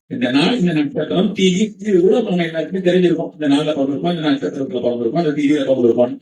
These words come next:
அதுக்கப்புறம் வந்து பார்த்தோம்னா மீதி ரெண்டு, இது பஞ்ச அங்கம், ஐந்து அல்லவா?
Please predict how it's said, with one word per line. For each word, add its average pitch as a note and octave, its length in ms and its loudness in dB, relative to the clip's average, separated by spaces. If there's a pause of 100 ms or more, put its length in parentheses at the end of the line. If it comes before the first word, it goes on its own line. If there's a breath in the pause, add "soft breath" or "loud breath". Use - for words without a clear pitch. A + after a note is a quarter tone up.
(580)
அதுக்கப்புறம் F#3 560 2
வந்து A3+ 160 4
பார்த்தோம்னா G3+ 340 2
மீதி A3+ 260 2
ரெண்டு, G3 260 2
இது F#3 120 2
பஞ்ச G#3 340 2
அங்கம், G#3+ 460 -2
ஐந்து G#3 360 0
அல்லவா? F3 280 4